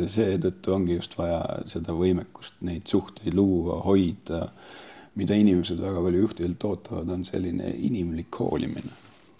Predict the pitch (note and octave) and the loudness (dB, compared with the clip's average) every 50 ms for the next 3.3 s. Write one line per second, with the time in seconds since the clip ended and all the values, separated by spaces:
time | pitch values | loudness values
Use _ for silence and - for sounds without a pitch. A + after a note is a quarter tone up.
0 | - - - - - - A2+ G#2+ G#2+ A2+ A2 - - - - - - - - - | -12 -10 -10 -10 -8 -4 -2 0 0 2 0 0 -2 -4 -6 -8 -8 -8 -6 -6
1 | F#2+ F2+ F#2 F2 F2+ F#2 G2 F2 - E2 E2+ F2 E2+ F2+ F#2+ - - - G#2 G2+ | -6 -4 -2 0 2 2 4 4 2 0 0 0 -2 -4 -4 -8 -10 -8 -6 -4
2 | G2+ G2 G2 G2 - G#2+ G2+ G2 G2+ G#2 G2+ F#2 F2+ - - - G#2 G#2+ G#2 G#2 | -2 -2 -2 -2 -2 -2 -2 0 0 0 0 0 -2 -4 -2 0 2 2 4 4
3 | - F2 F2 F2 - | 2 2 0 -2 -4